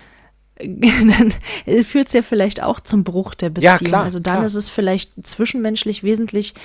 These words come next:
Speaker 1: ähm, zukunftsweisender zu sagen,
Speaker 2: Absolut.
Speaker 1: „Okay, pass auf, ich hab jetzt hier grad aktuell, das geht für mich grad einfach nicht.“ Ähm,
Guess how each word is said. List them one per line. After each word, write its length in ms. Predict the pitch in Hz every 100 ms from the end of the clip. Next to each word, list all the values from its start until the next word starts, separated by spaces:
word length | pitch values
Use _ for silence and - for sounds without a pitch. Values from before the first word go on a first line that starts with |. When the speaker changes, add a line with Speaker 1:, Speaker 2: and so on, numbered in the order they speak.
| - - - -
Speaker 1:
ähm, 480 | 208 196 190 185 180 - _
zukunftsweisender 1120 | - 302 285 233 - - 180 185 208 202 202 202
zu 140 | 202
sagen, 340 | 180 185 196 202
Speaker 2:
Absolut. 160 | 202
Speaker 1:
„Okay, 140 | 226 220
pass 220 | 202 -
auf, 220 | - 208
ich 140 | 202 208
hab 140 | 202
jetzt 160 | 202 -
hier 140 | 208
grad 380 | 202 202 202 -
aktuell, 420 | 196 - - 202
das 220 | 190 -
geht 260 | - 240 -
für 180 | - 202
mich 280 | 220 254
grad 260 | - 190 -
einfach 380 | 196 208 208 -
nicht.“ 300 | 226 277 - - - - - - _ _
Ähm, 600 | - 208 208 202 202 202